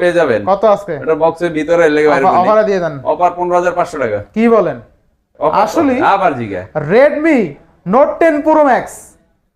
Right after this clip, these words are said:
Speaker 2: ছয় একশো আঠাশ,
Speaker 1: জি।
Speaker 2: বক্স চার্জার সহ only কত?
Speaker 1: পনেরো হাজার পাঁচশো টাকা।
Speaker 2: পনেরো হাজার পাঁচশো টাকায় Redmi Note
Speaker 1: এক
Speaker 2: টেন
Speaker 1: পিস
Speaker 2: Pro
Speaker 1: মাল
Speaker 2: Max,
Speaker 1: আছে ভাই।
Speaker 2: ছয় একশো আঠাশ, বক্স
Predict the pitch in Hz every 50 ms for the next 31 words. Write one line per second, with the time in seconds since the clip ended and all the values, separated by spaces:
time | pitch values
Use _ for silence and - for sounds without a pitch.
0 | _ _ _ _ - - 233 277 302 311 302 302 302 302 294 269 247 226 196 185
1 | 165 240 269 269 - - 302 240 294 294 294 311 294 285 294 294 285 302 302 311
2 | 349 370 370 359 - 165 175 180 185 185 185 180 165 175 170 156 - 151 127 113
3 | 101 214 240 240 254 277 285 294 277 302 302 302 302 285 262 254 - 285 277 262
4 | 277 285 302 302 277 262 254 254 220 254 277 233 233 247 254 - - 285 277 262
5 | 196 196 285 277 277 277 269 285 - 330 - 285 262 233 240 254 262 277 277 277
6 | - - 285 285 302 294 233 190 226 233 233 233